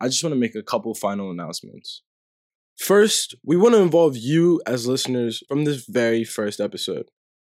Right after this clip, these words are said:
So if you have a fintech company or topic you would like us to make a future episode on,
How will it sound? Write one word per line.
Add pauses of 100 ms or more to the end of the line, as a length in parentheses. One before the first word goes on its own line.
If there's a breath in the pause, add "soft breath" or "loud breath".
(240)
So
if
you
have
a
fintech
company
or
topic
you
would
like
us
to
make
a
future
episode
on,